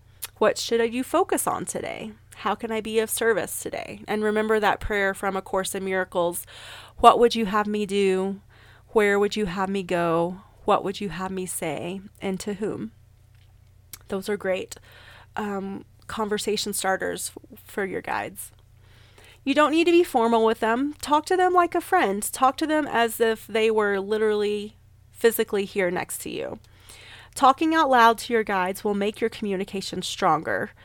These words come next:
Work with them every day and do it as much as you can. They love to be called on for help and advice. They are here for you and for us.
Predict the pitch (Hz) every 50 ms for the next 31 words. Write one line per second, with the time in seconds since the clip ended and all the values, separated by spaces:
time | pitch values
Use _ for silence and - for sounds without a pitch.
0 | - - - - - - - _ 220 226 254 262 - 302 - - 285 254 - -
1 | 220 226 285 311 302 269 220 208 196 208 226 254 - - 214 208 202 220 226 240
2 | 240 233 214 196 208 196 196 - - 196 185 190 180 - - 190 131 113 107 -
3 | - 208 - 185 - 226 226 254 254 240 220 220 214 214 214 - - - - 208
4 | 196 - - 196 185 180 175 175 175 175 - 185 170 180 170 165 - - - -
5 | 170 170 156 151 - - - - - - - - - - - 214 214 220 220 214
6 | - - 220 214 202 202 - - - 190 185 175 180 165 139 - 95 185 - -
7 | - - - - - - - - - - -